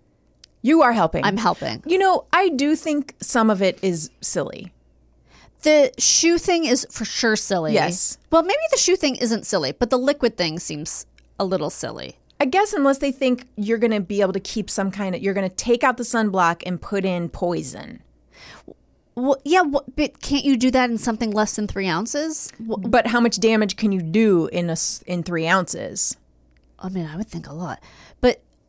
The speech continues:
Speaker 2: the shoe thing was a direct result of that shoe bomber
Speaker 1: That
Speaker 2: guy.
Speaker 1: one
Speaker 2: So I
Speaker 1: guy,
Speaker 2: get,
Speaker 1: yeah.
Speaker 2: I get that.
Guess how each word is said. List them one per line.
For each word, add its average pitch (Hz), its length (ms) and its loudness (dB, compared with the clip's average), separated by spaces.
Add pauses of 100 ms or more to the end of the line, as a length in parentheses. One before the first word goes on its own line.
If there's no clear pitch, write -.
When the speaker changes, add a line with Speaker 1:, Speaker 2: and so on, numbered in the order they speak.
(120)
Speaker 2:
the 254 80 0
shoe 381 220 0
thing 370 120 -2
was 311 140 4
a 302 60 4
direct 202 360 0
result 185 340 2
of 175 240 -2
that 147 220 0
shoe 208 180 2
bomber 135 260 -6
Speaker 1:
That 196 140 2
Speaker 2:
guy. - 60 0
Speaker 1:
one 190 100 2
Speaker 2:
So 220 120 4
I 214 60 6
Speaker 1:
guy, 165 80 4
Speaker 2:
get, 285 160 2
Speaker 1:
yeah. 151 160 2
Speaker 2:
I - 40 0
get - 200 0
that. 165 300 0